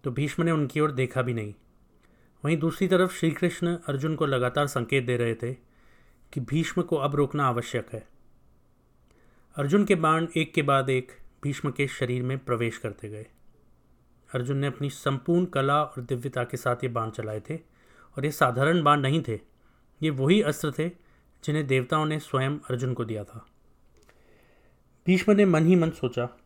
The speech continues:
कि अगर भगवान श्री कृष्ण रक्षा नहीं कर रहे होते, तो मैं एक ही धनुष से सारे पांडवों का वध कर सकता था। इस समय मेरे सामने पांडवों के साथ युद्ध ना करने के दो कारण हैं।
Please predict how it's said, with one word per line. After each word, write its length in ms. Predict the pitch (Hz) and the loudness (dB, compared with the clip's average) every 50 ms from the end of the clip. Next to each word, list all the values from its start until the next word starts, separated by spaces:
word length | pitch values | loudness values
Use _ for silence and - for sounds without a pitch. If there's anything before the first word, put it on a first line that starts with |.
| _ _ _ _ _ _ _ _ _ _ - | _ _ _ _ _ _ _ _ _ _ -2
कि 80 | 160 156 | 0 2
अगर 180 | 151 151 180 | 4 6 6
भगवान 420 | 165 156 151 135 139 147 156 170 165 | 6 6 6 6 6 6 6 4 2
श्री 240 | - - - 160 165 | 0 -2 -2 -2 -2
कृष्ण 500 | - 170 165 - - - 175 175 185 208 - - | 0 -2 -4 -2 0 0 2 2 2 0 -4 -4
रक्षा 360 | 131 139 135 - - 175 156 | -4 -4 -4 0 0 2 2
नहीं 240 | 147 135 139 165 175 | 4 4 4 2 2
कर 180 | - 143 131 123 | 2 2 0 0
रहे 200 | 123 127 131 123 | 0 0 0 0
होते, 300 | 117 104 - 127 143 - _ _ _ _ _ _ _ _ _ _ _ - - - - | -2 -2 -4 -6 -8 -8 _ _ _ _ _ _ _ _ _ _ _ -20 -16 -6 0
तो 60 | 147 | 2
मैं 160 | 147 160 170 170 - | 2 2 2 2 4
एक 160 | 165 185 180 - | 4 4 4 4
ही 100 | - 190 | 2 2
धनुष 340 | 160 147 143 151 - - - | 2 2 2 0 -2 -2 -2
से 220 | 139 160 170 - _ _ _ _ _ _ _ _ | -4 -4 -4 -6 _ _ _ _ _ _ _ _
सारे 320 | - - 156 143 139 175 | 0 4 6 6 6 6
पांडवों 360 | 180 - 147 139 135 135 143 139 | 4 4 4 4 4 4 2 2
का 120 | - 156 | 2 0
वध 180 | 143 127 131 131 | 2 2 0 0
कर 180 | - - 120 | -2 -4 -4
सकता 320 | - - 120 - - 113 107 | -4 -6 -8 -6 -6 -8 -8
था। 200 | 110 104 - - _ _ _ _ _ _ _ _ _ _ _ _ _ _ _ _ _ _ _ _ _ _ _ _ _ _ _ - - | -8 -12 -18 -20 _ _ _ _ _ _ _ _ _ _ _ _ _ _ _ _ _ _ _ _ _ _ _ _ _ _ _ -4 -2
इस 140 | 180 - - | 0 4 4
समय 200 | 202 196 202 196 | 6 6 6 6
मेरे 180 | 180 165 175 | 6 4 4
सामने 360 | 175 - 156 147 156 156 170 | 4 4 4 4 4 2 0
पांडवों 440 | 165 - - 139 131 135 131 143 151 | 0 0 2 2 2 2 2 0 0
के 120 | 147 - 143 | 0 -2 -2
साथ 260 | - - 127 123 127 - - - | 0 0 0 0 0 -2 -6 -6
युद्ध 160 | 139 127 123 131 | -6 -4 -2 -2
ना 240 | 135 127 127 143 | 0 2 2 2
करने 340 | 143 - 143 123 123 127 123 | 2 2 0 -2 0 -2 -2
के 180 | 120 - 120 120 | -2 -2 -4 -4
दो 240 | 120 120 139 139 131 | -2 2 2 2 2
कारण 320 | - 120 110 107 107 101 | 2 -2 -4 -4 -6 -8
हैं। 200 | 90 104 101 | -10 -12 -16